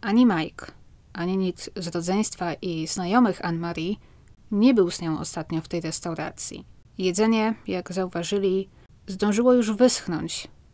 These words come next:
lecz nie było jeszcze zepsute. Musiało więc leżeć tam maksymalnie ze dwa lub trzy dni. Na stole w kuchni leżały torby z nierozpakowanym jedzeniem.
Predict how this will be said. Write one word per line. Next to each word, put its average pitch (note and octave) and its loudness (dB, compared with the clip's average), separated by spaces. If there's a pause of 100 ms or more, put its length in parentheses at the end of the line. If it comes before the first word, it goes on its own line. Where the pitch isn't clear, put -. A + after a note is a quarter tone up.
(140)
lecz G3+ -2
nie G#3+ 0
było B3 4
jeszcze A3+ 0
zepsute. F3+ -6 (520)
Musiało F#3+ -2
więc E3 -4
leżeć F#3 -4
tam F3 -6
maksymalnie E3+ -4
ze E3 -8
dwa D#3+ -4
lub E3+ -6 (360)
trzy - -2
dni. D3 -6 (600)
Na G#3+ 4
stole C4+ 4
w - -6
kuchni A#3+ 2
leżały G3+ 0
torby F3+ -6
z - -8
nierozpakowanym F3+ -4
jedzeniem. F3+ -4